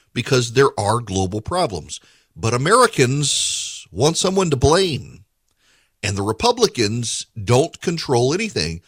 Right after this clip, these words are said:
All these people who are wish casting that Joe Manchin would become a Republican, you should be thankful he did not, because then there would be a foil for the Democrats with Republicans in charge of the Senate. Right now,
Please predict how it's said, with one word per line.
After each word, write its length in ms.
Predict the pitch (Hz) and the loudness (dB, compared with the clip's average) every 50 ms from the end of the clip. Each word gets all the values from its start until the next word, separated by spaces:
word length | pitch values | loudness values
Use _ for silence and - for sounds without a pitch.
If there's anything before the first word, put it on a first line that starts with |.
| _ _ _ _ _ - | _ _ _ _ _ 2
All 200 | - 440 453 415 | 4 4 4 4
these 220 | 302 262 240 - | 2 0 -2 -2
people 320 | - 233 214 196 202 180 | -2 -2 0 2 2 2
who 100 | 147 180 | 4 2
are 140 | 151 135 127 | 2 2 2
wish 260 | 117 147 160 - - | 2 2 2 2 0
casting 540 | - - 120 104 95 - - - 107 95 98 | 0 0 0 2 0 0 -4 -6 -6 -4 -2
that 160 | 104 107 - | -2 -4 -2
Joe 240 | 104 104 127 143 147 | 0 2 2 4 4
Manchin 480 | 131 123 117 127 135 127 - - 104 95 92 | 4 2 2 2 0 0 -2 -2 -2 -2 -4
would 140 | 98 92 78 | -4 -4 -6
become 280 | 95 - - 131 117 | -8 -6 -6 -4 -4
a 40 | 113 | -2
Republican, 680 | 95 92 90 - 110 107 - 131 139 - 165 165 160 - _ - - _ _ _ | -2 -2 -2 -2 -4 -4 -2 -4 -6 -4 -6 -8 -8 -10 _ -20 -20 _ _ _
you 180 | 117 131 160 160 | -4 -2 0 0
should 240 | - - 175 156 151 | 2 0 0 0 -2
be 140 | 180 175 | -4 -4
thankful 580 | 160 - - 208 220 247 247 220 - - 180 151 | -4 -2 0 2 2 2 0 -2 0 0 2 2
he 180 | 131 135 156 143 | 0 -2 -4 -4
did 280 | 113 127 143 135 123 | -2 -2 -2 -2 0
not, 400 | 131 147 156 147 - - - _ | 0 2 2 2 2 0 -2 _
because 420 | - 113 98 - 135 120 110 104 104 | -8 -6 -2 0 0 0 0 0 2
then 460 | 156 208 233 226 196 185 185 180 - _ _ _ _ _ - | 4 4 4 4 2 0 -2 -6 -6 _ _ _ _ _ -2
there 100 | 131 139 | 0 0
would 120 | 143 143 | 2 2
be 200 | 139 151 147 143 | 2 2 2 2
a 20 | 135 | 2
foil 540 | - - - 196 202 202 185 170 165 151 | 0 2 4 6 8 8 8 6 4 2
for 160 | - - 151 131 | 0 0 0 0
the 80 | 139 | 2
Democrats 640 | 135 180 202 208 185 - - 110 90 92 95 - - | 2 2 2 2 0 2 2 2 2 2 -2 -4 -4
with 180 | 131 107 - 120 | -4 -2 -2 -4
Republicans 500 | 117 - 143 147 147 135 127 135 123 123 | -2 0 0 0 0 -2 -4 -4 -4 -4
in 120 | 117 110 | -4 -2
charge 260 | - 151 147 135 131 | 0 0 0 0 0
of 80 | 131 120 | -2 -6
the 60 | 123 | -4
Senate. 260 | - 202 214 190 - - | -2 0 0 0 -2 -2
Right 200 | - - 214 214 | -2 -4 -4 -4
now, 360 | 175 220 226 226 185 156 147 | -2 -2 0 2 2 2 2